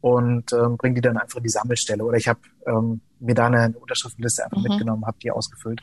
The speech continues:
Speaker 1: Ähm, genau. Das ist so die, äh, so, so das Hauptding. Und was, was wir auch noch machen, das, äh, haben wir noch gar nicht erwähnt, Mitte Mai wird's eine große Fahrraddemo geben in Heidelberg. Ähm, alles natürlich auch mit Hygienekonzept und, ähm, und es ist eigentlich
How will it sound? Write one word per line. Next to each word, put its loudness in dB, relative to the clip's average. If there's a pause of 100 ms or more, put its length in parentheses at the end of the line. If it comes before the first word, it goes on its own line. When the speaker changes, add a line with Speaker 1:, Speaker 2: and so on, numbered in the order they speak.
(600)
Speaker 1:
Ähm, 2
genau. -8 (400)
Das -4
ist -2
so 0
die, 0 (920)
äh, -2
so, -6
so -2
das 0
Hauptding. 2
Und 2
was, 4
was 0
wir 4
auch 4
noch 2
machen, 2
das, 2 (140)
äh, 0
haben -2
wir 0
noch 0
gar -2
nicht -6
erwähnt, 2
Mitte -2
Mai 4
wird's -4
eine -4
große -6
Fahrraddemo 0
geben -10
in -16
Heidelberg. -2 (560)
Ähm, 0
alles 0
natürlich 0
auch 0
mit -2
Hygienekonzept 0
und, -4
ähm, -4 (720)
und -4
es -4
ist -2
eigentlich 0